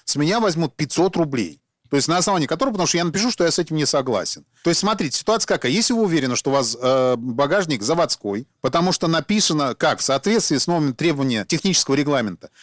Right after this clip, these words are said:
любые изменения конструкции транспортного средства должны регистрироваться в Г Б Д Д. Туда относятся доработка или изменение фар, установка нештатного фаркопа, нештатного фаркопа,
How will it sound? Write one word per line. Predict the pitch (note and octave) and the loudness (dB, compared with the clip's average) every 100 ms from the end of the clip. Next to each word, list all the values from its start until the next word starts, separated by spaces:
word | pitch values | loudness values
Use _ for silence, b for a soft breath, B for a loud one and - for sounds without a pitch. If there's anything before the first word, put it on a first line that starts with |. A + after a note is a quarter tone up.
| b | b
любые | D3 F#3+ A3+ | 0 2 4
изменения | G#3 E3 F#3+ F3+ C#3+ | 2 2 2 0 0
конструкции | - D3+ - F#3 - | 0 -2 0 0 0
транспортного | C3 D#3+ E3 - B2 B2 | -2 0 0 -2 -2 -2
средства | B2 B3 F3 | 0 0 2
должны | C3+ F3 | 0 2
регистрироваться | F3+ C3 - D#3 - | -2 -2 0 0 -2
в | A2 | -4
Г | B2+ | -2
Б | C3 | -2
Д | A#2+ | -2
Д. | G#2+ E2 - _ _ - | -2 -6 -10 _ _ -2
Туда | A3 B3 | 2 2
относятся | G3+ F3+ B2 | 2 0 0
доработка | D3+ G3+ A3+ B3 - | 0 0 2 0 0
или | D3 | -2
изменение | C3 D#3+ D#3 D3 C#3 | 0 0 2 0 0
фар, | - B3 G3 | 0 2 2
установка | E3 F#3 A#3 - | 0 0 -2 -2
нештатного | D#3+ D3+ - D#3 C3+ B2 | -2 0 0 0 0 0
фаркопа, | E3+ F#3+ - D3 - - b | 2 0 2 0 0 -4 b
нештатного | D#3 G3+ - E3 D#3+ G3 F3+ | 0 2 2 2 2 2 0
фаркопа, | D3+ D3 B2+ A2 F#2 E2 | 2 0 0 -4 -4 -10